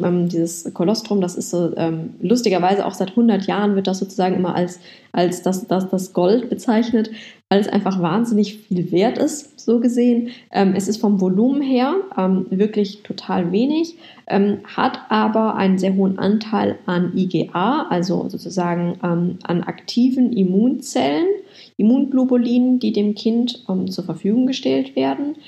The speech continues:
ähm, aber auch, ähm, bestimmten sozusagen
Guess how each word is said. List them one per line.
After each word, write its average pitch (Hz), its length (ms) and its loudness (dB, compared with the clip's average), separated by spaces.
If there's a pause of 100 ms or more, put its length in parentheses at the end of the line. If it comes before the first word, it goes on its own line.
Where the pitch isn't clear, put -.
(320)
ähm, 202 380 2
aber 214 400 0
auch, 208 340 0
ähm, 190 300 0 (160)
bestimmten 180 640 -2
sozusagen 175 540 -6